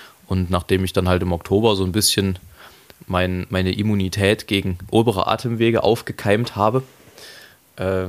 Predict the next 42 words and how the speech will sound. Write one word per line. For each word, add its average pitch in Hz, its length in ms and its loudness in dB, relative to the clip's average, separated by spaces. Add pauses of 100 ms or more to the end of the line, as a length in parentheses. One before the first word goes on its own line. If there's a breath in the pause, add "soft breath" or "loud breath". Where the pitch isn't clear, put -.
war 85 140 -2
es 90 60 -6
nur 98 80 -4
eine 92 40 -2
Frage 92 240 2
der 90 60 0
Zeit, 92 200 -2
bis 92 120 -6
dann 90 120 -4
auch 90 120 -6
mal 87 100 -2
irgendwas 90 240 -2
anderes 90 320 -4
kommt, 87 220 -6
was 87 160 0
dann 87 160 -6
halt 87 140 0
natürlich 87 340 -4
auch - 200 0
fürs 85 260 -6
Immunsystem 90 520 -4
nicht 87 140 -8
ganz 87 140 -6
unwichtig 90 420 -8
ist, 82 180 -8
da 85 80 -6
ein 82 80 -8
bisschen 85 300 -4
Antikörper 82 480 -6
zu - 140 -8
haben 78 180 -6
für. - 180 -10 (460)
Insofern 85 400 -2 (500 loud breath)
kommt's 110 220 2
wenig 113 180 4
überraschend. 104 460 0 (260)
Dass 101 140 -2
es 101 80 2
in 95 60 0
der 92 80 4
Heftigkeit - 460 -2
kommt, 110 360 -2